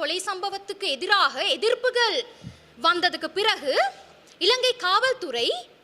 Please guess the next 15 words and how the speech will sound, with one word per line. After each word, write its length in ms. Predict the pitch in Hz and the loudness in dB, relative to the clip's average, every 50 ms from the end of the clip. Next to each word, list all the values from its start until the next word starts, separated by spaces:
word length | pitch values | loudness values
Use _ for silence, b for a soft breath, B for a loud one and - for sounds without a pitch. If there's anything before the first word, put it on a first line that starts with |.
| _ _ _ _ - | _ _ _ _ -6
இரண்டு 440 | 294 330 403 415 427 415 392 415 392 359 294 247 220 220 - - | -2 0 0 0 0 0 -2 0 0 0 0 -2 -2 -4 2 2
காவல்துறை 460 | 339 339 349 370 370 370 359 349 330 320 311 285 | 4 4 4 0 -2 -2 -2 -2 2 2 2 4
அதிகாரிகளை 760 | 302 403 453 440 539 539 453 415 320 233 269 254 240 240 269 427 659 719 - - - - _ _ _ _ _ - | 4 2 2 4 4 4 4 2 0 -2 -4 -2 0 0 0 0 0 -2 -8 -16 -20 -20 _ _ _ _ _ 2
பணி 180 | 370 370 440 494 508 | 2 4 4 2 0
நீக்கம் 320 | 466 - - 381 403 - - | 0 0 0 -2 -2 0 0
செய்திருந்தார்கள். 760 | 480 349 330 247 247 240 233 226 208 208 214 233 311 277 220 - - - - B B B B B B 277 | 0 0 0 -2 -4 -4 -4 -4 -4 -4 -2 0 0 0 0 -2 -8 -18 -20 B B B B B B -6
முதலில் 420 | 330 381 427 440 415 453 440 453 - - | -2 0 2 4 4 4 2 2 0 0
கொலையை 340 | 370 339 349 381 381 370 330 285 277 | 2 2 2 2 0 0 0 0 2
நியாயப்படுத்தும் 800 | 277 277 294 320 359 359 - 370 330 320 330 - - 339 311 294 - - | 2 2 4 2 0 0 2 2 2 2 -2 -4 -6 -6 -6 -6 -6 -4
காவல்துறை, 580 | 269 247 254 254 285 311 302 - 339 330 349 370 320 | -2 -2 2 2 2 0 0 -4 -6 -4 -4 -2 0
இலங்கை 300 | 285 285 277 285 277 285 277 - | -2 -2 -2 -2 -4 -4 -4 -4
காவல்துறை, 520 | 277 247 247 262 277 277 - 330 359 440 587 659 - - - 403 | -4 -2 -2 -2 -4 -4 -6 -2 0 0 0 0 -6 -4 0 2
பிறகு 380 | 440 508 587 539 - 330 320 453 762 740 B B B B 370 | 2 4 2 2 -2 -2 0 0 0 0 B B B B 0
இரண்டு 260 | 381 427 440 427 415 381 330 | 0 0 0 0 0 0 0
அதிகாரிகளை 680 | 277 359 330 440 440 415 415 392 320 392 392 392 453 | 0 0 2 2 2 2 2 0 -2 -2 2 2 2